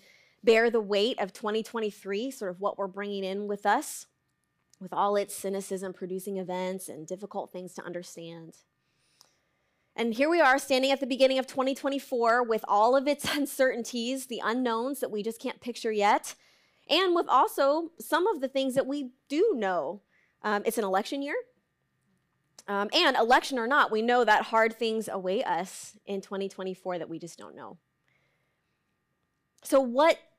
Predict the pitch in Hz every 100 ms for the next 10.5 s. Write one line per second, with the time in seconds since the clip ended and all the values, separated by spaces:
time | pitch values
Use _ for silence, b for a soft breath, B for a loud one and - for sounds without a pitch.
0 | _ 269 262 226 208 226 - 262 262 247
1 | - 302 226 - 262 247 220 208 196 214
2 | 294 196 135 170 254 262 285 247 233 226
3 | 214 202 196 277 - - - 156 120 -
4 | b b b 233 233 226 - 226 262 277
5 | - - 202 190 208 214 - 277 370 90
6 | - - - _ _ _ _ _ _ _
7 | _ _ _ 320 359 359 294 277 254 240
8 | 233 - - 269 302 269 240 202 226 214
9 | 202 156 180 - - 202 208 214 214 214
10 | 220 - 196 196 190